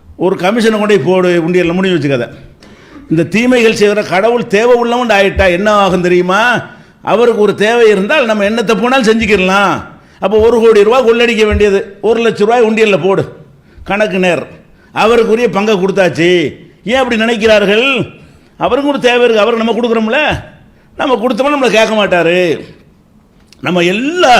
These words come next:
காணிக்க போடுறவங்கள தொண்ணூறு சதவீதம் பேர் எடுத்துக்கொண்டீர்களே ஆனால்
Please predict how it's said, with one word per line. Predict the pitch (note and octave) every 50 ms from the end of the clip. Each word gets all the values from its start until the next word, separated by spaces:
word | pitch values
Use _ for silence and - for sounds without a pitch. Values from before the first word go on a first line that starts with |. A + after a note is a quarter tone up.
| - - - - - -
காணிக்க | E3+ G3+ A#3+ B3+ B3+ G3+ A#3 A3+
போடுறவங்கள | G#3 A3 G#3+ G#3+ G#3 G#3 G#3 G3+ G3+ G3 G3 F#3+ F#3
தொண்ணூறு | F#3 F3+ F3+ F#3 G#3 A#3 B3+ D4 D#4+ E4 E4 E4 E4 E4 D4+
சதவீதம் | A3 - B3+ A#3 A3+ A3 A3 G#3 G3+ G3+
பேர் | F#3+ F#3 E3+
எடுத்துக்கொண்டீர்களே | F3 F3 - F#3+ F3 F3+ E3+ E3+ E3 E3+ D#3+ D#3 D#3
ஆனால் | D3+ - A3+ C4+ D#4+ -